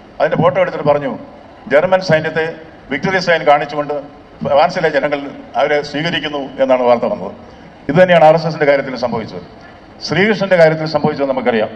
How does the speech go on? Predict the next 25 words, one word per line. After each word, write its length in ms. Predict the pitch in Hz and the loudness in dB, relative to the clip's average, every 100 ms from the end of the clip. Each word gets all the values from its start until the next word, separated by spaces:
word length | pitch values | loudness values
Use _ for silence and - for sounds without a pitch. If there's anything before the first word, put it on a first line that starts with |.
| - - - - - - - | -14 -20 -20 -20 -20 -20 -2
ശ്രീകൃഷ്ണൻ 460 | 165 202 196 180 | 0 2 2 0
സമന്തകമണി 560 | 156 160 190 190 180 160 | 2 2 4 4 6 4
മോഷ്ടിച്ചു, 540 | 147 160 160 160 147 151 - | 2 0 -2 -6 -6 -8 -4
മോഷ്ടിച്ചു, 360 | 156 170 160 | -2 -2 -6
മോഷ്ടിച്ചു 480 | 151 143 156 - 151 | -4 -2 -2 -4 -4
എന്ന് 140 | 143 151 - - - - - | -2 -2 -6 -18 -20 -20 -6
നൂറ് 140 | 147 196 | 0 4
പ്രാവശ്യം 420 | 170 170 165 160 | 6 6 4 -2
വിളിച്ചു 240 | 156 160 | 0 2
പറഞ്ഞു, 160 | 151 151 | 0 2
എല്ലാവരും 560 | 139 160 165 156 147 123 - | 4 6 4 2 -6 -12 -6
അത് 140 | 135 131 | -4 -4
സ-, 300 | 139 147 - | -6 -6 -2
സത്യമാണെന്ന് 500 | 143 170 143 127 120 | 0 2 2 4 2
കരുതി. 200 | 113 95 - - - - - - | 0 -4 -12 -20 -20 -20 -16 0
അതിനെക്കുറിച്ച് 420 | 143 170 170 151 | 4 4 0 0
കവി 120 | 151 | 2
പറഞ്ഞിരിക്കുന്നതാണ്, 680 | 180 156 156 143 131 120 104 - - | 4 4 4 0 2 4 2 -4 -8
കുഞ്ഞുങ്ങൾ, 520 | 139 160 185 135 110 - - - - - | -2 0 2 2 0 -4 -16 -20 -20 -2
കൊച്ചു 200 | 151 202 | 0 2
കുഞ്ഞുങ്ങൾ 340 | 175 175 175 | 2 2 2
ശ്രീകൃഷ്ണനെ 400 | 160 156 170 180 | 0 0 0 2
കാണുമ്പോൾ 320 | 165 165 151 | 4 4 4
ഓടി 120 | 175 180 | 4 4
വിളിക്കുകയാണ്. 480 | 170 170 147 113 | 2 4 2 2